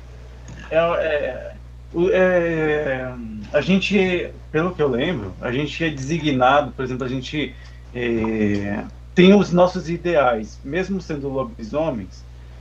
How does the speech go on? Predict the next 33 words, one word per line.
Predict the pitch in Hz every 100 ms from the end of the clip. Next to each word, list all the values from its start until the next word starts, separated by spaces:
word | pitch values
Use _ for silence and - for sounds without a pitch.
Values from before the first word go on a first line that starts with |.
| -
dentro | - 196 226 190
da, | 143 127
da | 117 117
matilha, | 113 107 147 160 113 95 -
dentro | 131 160 151
do, | 127 127
da, | 110 107
da, | 104 -
da, | 117 107 95 - - - - - -
da, | 117
da, | 113 107 107 -
da | 107 113
situação, | - 127 - 160
a | 143
gente | 147 - 156
tem | - 160 156 160 165 165 156 151 - -
nossos | 143 156 143
ideais, | 156 147 156 131 120 117
a |
gente | 123 131 - - - - -
é | 156
uma | 170 190 185
seita | - 160 156 139 - - - -
que | 214
pode | - 220 208
defi-, | 190 220 214 196 - 147
de, | - 170 156 143 131 - - - - -
se | - 131
diferenciar | 147 - 156 156 156 165 170
de | 170
outros, | 170 190 220 220 202 190 - - - - - - - 139
é, | 135 127
garus, | 117 127 117 135 190 - -